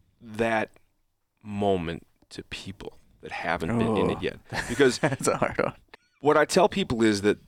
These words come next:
Speaker 1: there's a moment that's gonna come where a part of you that you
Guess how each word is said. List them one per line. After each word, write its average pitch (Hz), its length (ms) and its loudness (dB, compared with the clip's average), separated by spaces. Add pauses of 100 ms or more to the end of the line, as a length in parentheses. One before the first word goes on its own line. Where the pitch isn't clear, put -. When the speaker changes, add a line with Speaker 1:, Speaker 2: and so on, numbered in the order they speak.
(100)
Speaker 1:
there's 110 180 -2
a 104 60 4
moment 117 420 2
that's 110 180 -4
gonna 92 200 0
come 87 580 -4
where 87 300 -6
a 85 40 -6
part - 520 -6
of 90 400 -6
you 92 400 -6
that - 180 -6
you 87 120 -12